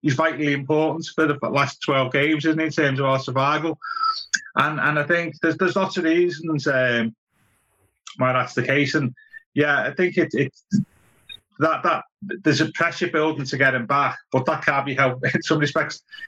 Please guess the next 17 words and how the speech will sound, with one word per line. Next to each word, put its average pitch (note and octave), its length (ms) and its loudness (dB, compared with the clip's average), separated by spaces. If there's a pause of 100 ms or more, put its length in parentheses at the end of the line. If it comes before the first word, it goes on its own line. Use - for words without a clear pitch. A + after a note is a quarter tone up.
(160)
that D#3 160 0
can't C#3 240 0
be C#3 60 0
helping C3 340 0
him C#3 160 2
as C3+ 100 -4
well, C#3 180 0
can C#3+ 200 0
it? B2+ 160 0 (160)
Both C3 240 2
physically C3+ 380 2
and A#2+ 100 -2
mentally. C3 460 0 (1080)
And, C3 420 2
um, B2+ 500 2
yeah, C3 240 2
it, A#2 140 -6